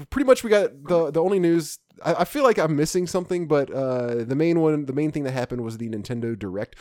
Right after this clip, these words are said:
Oh, I remember what it was. Uh, so not, not technically classic gaming related, but, but I think it's worth noting and talking about. Microsoft, Sony, and Nintendo are all not going to be part of E three.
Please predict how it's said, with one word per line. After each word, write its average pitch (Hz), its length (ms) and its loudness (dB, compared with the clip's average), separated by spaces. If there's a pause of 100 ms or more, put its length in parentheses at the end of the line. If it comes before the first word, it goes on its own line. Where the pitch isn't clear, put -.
(100)
Oh, 285 220 2
I 285 40 8
remember 220 380 0
what 151 140 0
it 139 80 0
was. 123 360 -4 (420)
Uh, 131 560 2 (560)
so 185 240 4
not, 202 300 2
not 185 200 0
technically 175 440 -2
classic 143 480 -2
gaming 131 220 -4
related, 131 380 -2
but, 123 220 -6
but 127 80 -4
I 120 80 -2
think 131 160 -6
it's 123 140 -6
worth 127 280 -4
noting 120 300 -4
and 104 100 -10
talking 117 280 -6
about. 113 280 -6 (1000)
Microsoft, 196 640 2
Sony, 175 680 -2 (520)
and 196 260 2
Nintendo 160 680 0
are 131 200 0
all 143 320 2
not 131 380 -4
going 139 260 -2
to 131 100 -10
be 120 440 -4 (380)
part 127 200 -2
of 98 100 -10
E 117 160 -12
three. 95 480 -10